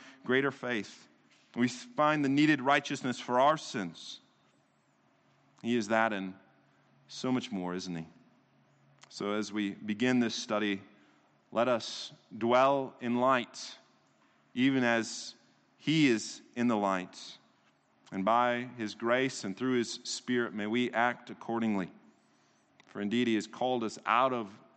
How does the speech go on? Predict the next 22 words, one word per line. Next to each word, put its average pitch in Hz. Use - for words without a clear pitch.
darkness 110
into 113
his 87
marvelous 95
light. 82
Amen. 87
Let 87
us -
pray. 80
Our 107
gracious 107
God 110
and 107
Heavenly 110
Father, 110
we 104
pray 123
for 110
these 107
lessons 107
before 104
us. -